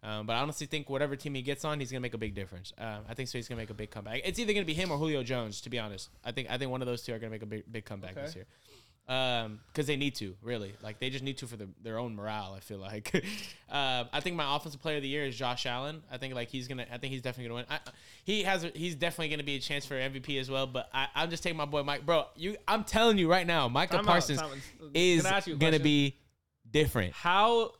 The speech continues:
Speaker 2: how on earth, one, is a defensive player gonna win M V P? Two, let alone a linebacker in the middle of the field. Like, how's he gonna do it?
Speaker 1: Didn't, didn't, uh, what's it called? Uh,
Speaker 2: Name me,
Speaker 1: uh,
Speaker 2: name
Speaker 1: Aaron
Speaker 2: me.
Speaker 1: Donald do it?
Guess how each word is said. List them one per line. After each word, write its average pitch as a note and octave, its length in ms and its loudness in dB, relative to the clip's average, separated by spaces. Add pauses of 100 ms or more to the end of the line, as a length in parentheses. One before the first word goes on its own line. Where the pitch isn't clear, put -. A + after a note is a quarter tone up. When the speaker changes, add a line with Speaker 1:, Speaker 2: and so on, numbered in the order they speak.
(220)
Speaker 2:
how A3 400 4
on G#3+ 120 0
earth, F3 400 4 (300)
one, C#3+ 460 -2
is C#3+ 100 -8
a C3+ 60 -6
defensive D#3 420 -2
player A#2+ 240 -6
gonna B2 180 -8
win A#2+ 160 -6
M A#2 80 -8
V A#2 100 -10
P? B2+ 140 -8
Two, C3+ 380 -4
let C#3+ 160 0
alone C#3 160 -2
a A#2 100 -6
linebacker C#3 440 0
in C3 100 -4
the C3+ 60 -4
middle C#3 160 -4
of B2 40 -12
the - 80 -6
field. C3+ 220 -4 (140)
Like, C#3 100 -8
how's F#3+ 220 4
he G3+ 60 4
gonna G3 120 4
do G3 100 6
it? G#3 160 0
Speaker 1:
Didn't, E3+ 240 -8
didn't, A#3 400 -8
uh, D#3+ 560 0
what's D#3+ 160 -4
it - 60 -8
called? C4 300 -6
Uh, B2+ 460 -4 (1200)
Speaker 2:
Name C#3+ 160 -4
me, B2+ 40 -2
Speaker 1:
uh, A2+ 360 -4
Speaker 2:
name C3 100 -2
Speaker 1:
Aaron - 140 0
Speaker 2:
me. - 20 -2
Speaker 1:
Donald G3+ 220 -2
do C4+ 80 -8
it? D4+ 180 -8